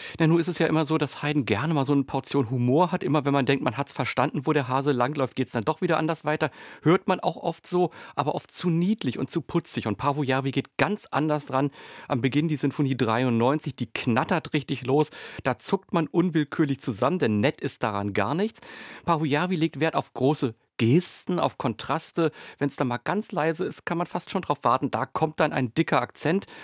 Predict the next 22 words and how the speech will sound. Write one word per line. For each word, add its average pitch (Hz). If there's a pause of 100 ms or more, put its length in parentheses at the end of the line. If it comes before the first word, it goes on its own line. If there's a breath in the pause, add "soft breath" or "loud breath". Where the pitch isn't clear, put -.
(120)
und -
oft -
so 131
schroff, - (240 loud breath)
als -
wenn 123
dann 120
plötzlich -
die -
Faust 117
aus 117
der 107
Kaffeetasse -
kommt. 110
Also 120
das 120
hatte 127
wirklich 131
eine 123
volle 139
Dröhnung 117
Koffein. 98